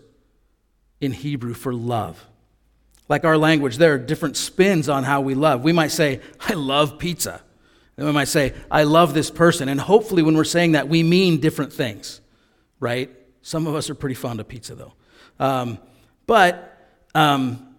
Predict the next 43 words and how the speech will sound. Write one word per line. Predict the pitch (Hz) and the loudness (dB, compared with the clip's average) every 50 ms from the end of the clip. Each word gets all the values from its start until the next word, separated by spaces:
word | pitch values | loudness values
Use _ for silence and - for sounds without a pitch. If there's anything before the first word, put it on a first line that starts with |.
| _ _ _ - - | _ _ _ -16 -6
it's, | - 160 - - | -6 -6 -4 -4
and | - 185 180 185 | 0 0 2 2
it's | 180 180 180 | 2 0 -2
the | 185 | -4
same | 170 - 214 214 208 202 185 | -2 2 2 2 2 2 0
in | 175 156 | 0 -2
Hebrew. | 160 180 180 147 131 131 | 0 -2 -2 -2 -4 -2
And, | - 165 165 170 | 0 0 0 0
and | 160 170 170 | 2 2 2
the, | 165 165 | 2 0
the | 165 165 170 147 170 | -2 -4 -2 0 0
word | 160 151 156 170 233 254 254 233 202 175 156 143 | 0 0 0 0 2 4 6 6 6 6 4 0
here | 143 190 214 214 190 165 | 0 4 6 6 6 6
that | 143 160 | 4 0
is | 151 143 120 - | -2 -2 -4 -4
used | 156 170 175 165 175 - | -4 -4 -4 -4 -6 -8
for | - 151 135 | -8 -8 -8
love | 139 156 180 175 147 120 113 120 135 156 - - - - - - - _ | -6 -2 0 0 2 2 0 0 -2 -4 -10 -20 -20 -20 -20 -20 -20 _
shows | - - - 196 185 175 151 | -8 0 2 4 4 6 6
up | 180 160 175 - | 4 2 2 -2
forty | - - 208 214 214 214 196 - | 0 4 8 8 8 8 6 0
times | - - 196 185 180 151 143 135 127 - - | -2 -2 -2 0 0 0 0 -2 -4 -6 -2
out | 151 147 165 170 | 2 2 4 4
of | 170 147 135 | 4 2 2
the | 147 151 139 135 131 - - - - _ - | 2 2 2 0 -4 -8 -14 -20 -20 _ -12
nearly | - 160 156 165 160 147 135 | -6 -2 0 2 2 0 0
four | - - 180 180 165 | -4 -2 0 2 2
hundred | 156 160 151 143 135 | 2 2 2 0 -2
twenty-five | - - - 190 196 180 - - 139 135 131 | -4 -4 -4 -2 -2 -2 0 0 -2 -2 -2
times | - - 135 135 127 | -2 -4 -4 -4 -4
that | 120 143 139 | -6 -6 -4
love | 147 147 143 139 | -2 -2 -2 -2
is | 131 117 143 | -4 -4 -4
used | 147 139 117 | -4 -4 -2
in | 151 139 | -2 -4
the | 139 135 | -4 -4
Old | 135 151 143 135 - | -4 -6 -6 -6 -6
Testament. | - 156 139 - - 113 104 98 - _ _ _ _ - - - - _ - | -6 -6 -6 -6 -8 -16 -16 -16 -18 _ _ _ _ -20 -20 -20 -20 _ -12
And | 131 | -8
so | 113 - 165 | -2 0 0
this | 147 123 131 190 226 - - 160 | 0 4 6 6 6 6 4 -2
word | 165 165 139 135 135 147 160 165 - - - - _ _ _ - | 0 0 2 2 0 -2 -4 -6 -12 -18 -20 -20 _ _ _ -6
is | 147 139 131 127 - | -4 -4 -4 -4 -8